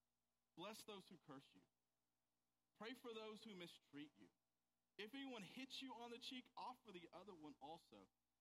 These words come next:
And then if anyone takes away your coat, don't hold back your shirt either. Give to everyone who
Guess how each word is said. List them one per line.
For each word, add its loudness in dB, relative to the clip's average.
And 6
then 2
if -2
anyone 2
takes 0
away 2
your 0
coat, 0
don't 0
hold 0
back 0
your -4
shirt -2
either. 0
Give 2
to 2
everyone 2
who 2